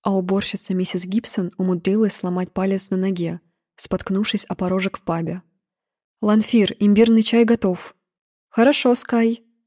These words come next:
отозвалась Ланфир. "Там у входа мужчина пролил виски, нужно прибрать.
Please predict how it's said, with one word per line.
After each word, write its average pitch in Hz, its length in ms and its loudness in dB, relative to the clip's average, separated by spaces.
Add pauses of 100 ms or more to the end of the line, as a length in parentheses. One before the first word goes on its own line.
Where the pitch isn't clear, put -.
(180)
отозвалась 185 580 -2
Ланфир. 180 460 -6 (560)
"Там 247 240 6
у 254 60 6
входа 240 360 4
мужчина 233 440 4
пролил 226 320 4
виски, 214 520 0 (240)
нужно 240 280 4
прибрать. 220 560 0